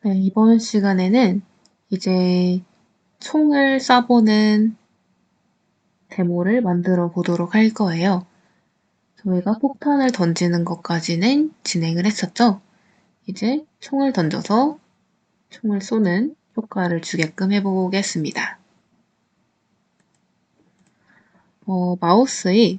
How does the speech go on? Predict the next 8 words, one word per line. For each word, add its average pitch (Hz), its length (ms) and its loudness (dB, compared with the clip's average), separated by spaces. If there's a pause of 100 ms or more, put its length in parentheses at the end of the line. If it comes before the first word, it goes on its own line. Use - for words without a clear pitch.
왼쪽 180 540 2
버튼을 226 560 2
누르면 165 520 2 (1300)
시선이 294 560 0
바라보는 185 600 2
방향으로 170 800 0
총을 254 540 2 (100)
발사하고 202 1080 2